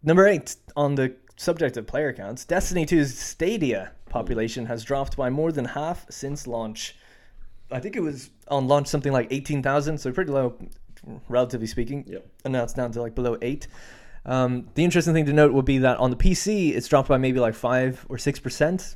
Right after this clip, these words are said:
Speaker 1: a very minor drop
Speaker 2: Mm.
Speaker 1: in the players, whereas on, obviously on Stadia, it's dropped by over fifty percent.
Speaker 2: Yep.
Speaker 1: Uh, so you didn't even know it was on Stadia.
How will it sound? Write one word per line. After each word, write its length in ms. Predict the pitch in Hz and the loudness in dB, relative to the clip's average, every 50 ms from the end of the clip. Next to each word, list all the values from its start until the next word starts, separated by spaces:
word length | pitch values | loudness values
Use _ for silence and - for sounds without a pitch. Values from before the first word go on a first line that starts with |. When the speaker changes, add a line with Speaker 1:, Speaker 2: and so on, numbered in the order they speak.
| 127 113 | -12 -12
Speaker 1:
a 60 | 110 | -12
very 400 | 107 107 117 120 120 117 117 113 113 - | -10 -4 -2 0 0 0 -2 -4 -8 -8
minor 400 | - 117 117 123 127 131 127 123 | -4 -2 0 2 2 4 2 2
drop 300 | 123 - 127 120 135 170 185 | 0 0 -2 0 0 0 -2
Speaker 2:
Mm. 60 | 147 | -2
Speaker 1:
in 60 | 131 | -2
the 60 | 127 117 | -2 -2
players, 360 | - 135 156 180 185 185 - - - - - - | -2 0 0 0 -2 -4 -10 -20 -20 -20 -12 -4
whereas 240 | - 117 117 120 117 | 0 0 2 2 2
on, 200 | 120 113 110 110 | 0 -2 -2 -2
obviously 280 | 110 120 120 117 - 113 | -2 -4 -4 -2 -2 -2
on 80 | 110 | -2
Stadia, 360 | 110 - - 151 156 151 143 131 | -2 2 4 4 4 4 4 2
it's 80 | 123 - | 0 0
dropped 160 | - - 113 | -4 -2 -2
by 60 | 113 | -2
over 120 | 107 104 | -4 -2
fifty 240 | - - 135 127 120 | -2 -4 -4 -4 -4
percent. 280 | 98 92 - 107 87 76 76 - | -10 -8 -8 -8 -8 -8 -12 -12
Speaker 2:
Yep. 200 | - 87 80 - - - - - - - - - - - - - - | -10 -10 -10 -10 -12 -14 -16 -16 -16 -16 -16 -18 -18 -16 -16 -10 -4
Speaker 1:
Uh, 260 | 117 117 117 117 - - - - - - - | 0 0 0 0 -2 -4 -8 -12 -14 -12 -6
so 80 | - | -4
you 80 | 139 202 | -2 -2
didn't 160 | 220 220 196 | 0 0 0
even 120 | 180 165 160 | 2 4 4
know 100 | 156 143 | 4 6
it 40 | |
was 100 | 135 127 135 | 4 4 2
on 100 | 135 131 | 0 -2
Stadia. 420 | 131 - 113 104 110 117 123 127 | 0 -2 -2 0 0 0 -2 -2